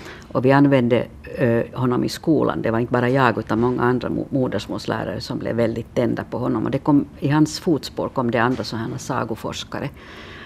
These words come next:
Och, och vad de gjorde var att de ganska mycket i Freuds fotspår analysera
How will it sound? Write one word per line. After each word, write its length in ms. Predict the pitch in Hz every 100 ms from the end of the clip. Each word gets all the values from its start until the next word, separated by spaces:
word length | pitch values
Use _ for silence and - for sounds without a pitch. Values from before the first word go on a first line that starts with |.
| - - - -
Och, 600 | - 139 135 135 - -
och 180 | 151 131
vad 120 | 139
de 60 | 135
gjorde 320 | 160 170 139
var 180 | 123 123
att 160 | 127 -
de 200 | 131 -
ganska 340 | - 135 - 131
mycket 240 | 131 -
i 60 | 127
Freuds 460 | - 143 120 -
fotspår 720 | - 135 117 - - - - 127 - -
analysera 760 | - 131 120 123 - 131 113 95